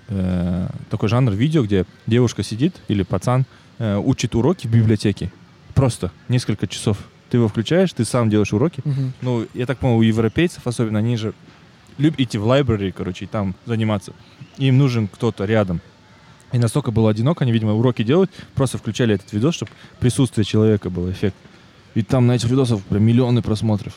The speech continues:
Speaker 2: Офигеть.
Speaker 1: Я капец был в шоке, типа, это, это интересно. Ну, видимо, у них есть в культуре это заниматься в библиотеке. У нас-то это не сильно развито. Э, хотя нет, у нас тоже есть такое, что занимаются в библиотеке. Ну, студенты, по крайней мере.
Speaker 2: Да. Ну, не знаю, я особо в библиотеке приходил,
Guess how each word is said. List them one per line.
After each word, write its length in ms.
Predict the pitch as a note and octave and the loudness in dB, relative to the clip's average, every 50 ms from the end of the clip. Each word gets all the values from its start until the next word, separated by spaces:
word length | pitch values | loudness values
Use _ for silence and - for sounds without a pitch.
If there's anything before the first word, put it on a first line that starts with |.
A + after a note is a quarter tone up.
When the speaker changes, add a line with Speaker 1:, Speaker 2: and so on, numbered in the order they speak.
| - - - | -20 -16 -14
Speaker 2:
Офигеть. 380 | D3+ C#3 - - C#3+ C3 B2+ - - - - - - | -14 -14 -12 -12 -12 -12 -12 -12 -16 -20 -20 -10 -6
Speaker 1:
Я 100 | G2+ G#2 | -6 -4
капец 260 | G2+ A#2+ G#2+ C3 B2 G#2+ | -2 0 0 0 0 0
был 120 | G2+ G2 | 0 -2
в 60 | F#2 | -2
шоке, 240 | - A2 G2 - F#2 | -2 -2 -2 -2 -4
типа, 220 | F2 F#2+ - - | -6 -4 -2 0
это, 140 | F#2+ F2+ F#2+ F#2 | 0 0 0 0
это 240 | E2+ F#2 - - | -2 -2 -2 -4
интересно. 480 | F#2 F#2+ - - G2+ C3 D3+ - - G2+ | -4 -4 -2 -2 0 0 0 0 -2 -2
Ну, 160 | F#2 F#2+ F2+ E2+ | -2 -2 -2 -2
видимо, 320 | A2 A#2+ B2 A#2 A2 G2+ - - - - - _ - | -2 0 0 0 0 -2 -4 -8 -18 -20 -20 _ 2
у 80 | C3 C3 | 4 4
них 160 | D#3 D#3+ C#3 | 6 6 4
есть 200 | C3+ C#3 A#2 - | 4 2 2 0
в 40 | - | 0
культуре 420 | - C3 B2 B2 D3 C#3 A#2+ A2 | 2 2 2 4 4 4 4 4
это 140 | G#2 F#2 F#2+ | 2 2 0
заниматься 540 | F2+ G2+ G#2 G#2 G#2+ A2 A#2 A#2+ - - G2 | 0 0 2 2 2 2 2 0 0 -2 -4
в 40 | F#2+ | -4
библиотеке. 420 | G2 G2 F#2+ F#2+ F2+ - G2 F2 - | -2 0 0 0 0 -2 -4 -4 -2
У 60 | G2 | 0
нас-то 260 | A2 A2+ G#2 - G2 | 0 0 0 0 -2
это 120 | F#2 - F#2+ | -2 0 0
не 80 | G2 | -2
сильно 300 | F#2 - C3+ D3+ E3 C#3 | 0 0 0 2 2 2
развито. 460 | G#2+ G2 F#2 F#2 F2+ F2 - E2+ E2+ E2+ - - - - | 2 0 0 0 -4 -4 -6 -8 -8 -8 -10 -10 -10 -10
Э, 200 | - - - - - - - - - | -10 -8 -8 -10 -10 -12 -14 -8 -6
хотя 200 | - A2 - F3 | -6 -2 0 0
нет, 120 | A3+ F#3 | 2 2
у 40 | A2 G2+ | 2 2
нас 120 | G2 - | 2 2
тоже 220 | - A#2 D#3+ G3 | 0 0 0 0
есть 180 | F#3 B2 G2 - | 0 -2 -2 -4
такое, 280 | - E2+ - E2+ F2+ - - - - - | -8 -8 -6 -6 -6 -6 -8 -14 -20 -20
что 460 | - - - F2+ D#2+ D2+ D#2+ C#2+ B1+ F#2+ | -20 -8 -4 -2 -2 0 0 -2 -2 0
занимаются 460 | F#2+ F#2+ F#2 F#2 F#2 G#2 A2 G2+ - | 0 2 4 4 4 2 2 0 -2
в 40 | F2 | -4
библиотеке. 480 | F2+ F2+ F2+ F2 E2 - F2 - - D2 - - | -4 -2 -2 -2 -2 -4 -6 -8 -8 -8 -2 2
Ну, 100 | D#3+ F3 | 2 2
студенты, 360 | - - G2 G2+ F#2+ F2+ - - | 2 2 0 0 0 0 -2 -6
по 40 | |
крайней 260 | - - - D#2 D#2 B1 | -10 -8 -8 -8 -8 -8
мере. 140 | A1 - - - - - - - - - D#3+ D#3 C#3+ | -12 -14 -18 -20 -20 -20 -20 -20 -14 -10 -8 -6 -6
Speaker 2:
Да. 160 | C3+ C3 C3 - - - - | -6 -6 -8 -8 -14 -16 -12
Ну, 300 | E3+ F3+ F#3+ F3+ D#3+ D3 | -6 -2 0 0 0 0
не 160 | D3+ C#3+ C#3+ | -2 -2 -4
знаю, 260 | C#3+ C#3 C#3+ C3+ B2+ C3+ C#3 | -4 -2 -2 -2 -2 -2 -4
я 240 | C#3+ C#3 C3 C3 | -4 -4 -4 -4
особо 280 | B2+ B2 - C#3 B2+ C3 | -4 -6 -6 -6 -6 -4
в 80 | B2+ B2 | -4 -2
библиотеке 520 | C3 B2+ C3 C3 A#2 - C#3 - - C3 | -2 0 0 0 0 0 0 0 -2 -2
приходил, 500 | A#2 C3+ B2+ - C#3 B2+ B2+ B2+ A#2+ A#2 | -2 -2 0 0 2 2 4 2 2 0